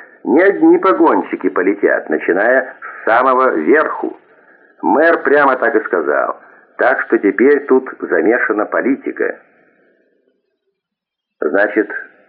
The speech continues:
вывести машину из города будет ещё труднее, чем раньше?» «Да. Теперь каждый постовой знает, что стоит ему обнаружить эту машину, вашу, то есть, и считай, что новые погонщики у него уже на плечах».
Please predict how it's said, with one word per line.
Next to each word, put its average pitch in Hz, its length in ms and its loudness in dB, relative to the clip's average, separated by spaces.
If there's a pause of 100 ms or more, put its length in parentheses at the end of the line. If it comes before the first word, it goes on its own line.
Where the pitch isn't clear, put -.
(120)
вывести 87 500 -2
машину 87 420 -2
из 76 80 -6
города 85 340 0
будет 80 260 -2
ещё 82 260 -2
труднее, 78 460 -2
чем 85 220 -4
раньше?» - 460 -2 (960)
«Да. 76 440 -2 (580)
Теперь 147 280 2
каждый 160 420 2
постовой 156 520 2
знает, 76 440 -2 (140)
что 73 180 -4 (160)
стоит 143 380 2
ему 98 200 -6
обнаружить 92 720 -2
эту 73 160 -2
машину, 143 580 0 (340)
вашу, - 380 -2
то - 160 -2
есть, - 160 -4 (560)
и 190 100 0
считай, 170 440 0
что 143 280 -2
новые 147 420 2
погонщики 135 760 -2
у 82 120 0
него 76 300 -2
уже 120 180 -2
на 135 100 -2
плечах». - 680 -6